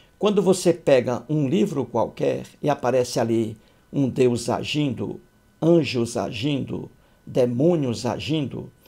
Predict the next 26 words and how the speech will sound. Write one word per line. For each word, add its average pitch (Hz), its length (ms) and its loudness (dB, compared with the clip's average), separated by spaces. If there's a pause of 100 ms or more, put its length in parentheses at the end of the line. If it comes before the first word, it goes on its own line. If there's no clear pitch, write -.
(240)
aquele 185 420 4
livro 123 380 0
não 143 260 0
é 156 160 -2
de - 180 -10
história, - 600 -6 (480)
é - 120 2
livro 123 400 0
de 135 160 2
literatura, 110 880 -4
ficção, 143 640 -2 (280)
entendeu? 139 520 -2 (580)
É 156 60 2
por 156 240 2
isso 196 240 0
que 175 80 0
o 156 60 2
Dawkins 143 400 0
acertou, 170 540 2
ele 175 120 4
diz: 170 500 -2 (320)
O 135 140 -2
Deus 175 480 6
do 123 160 0
Velho 117 300 0
Testamento 113 880 -4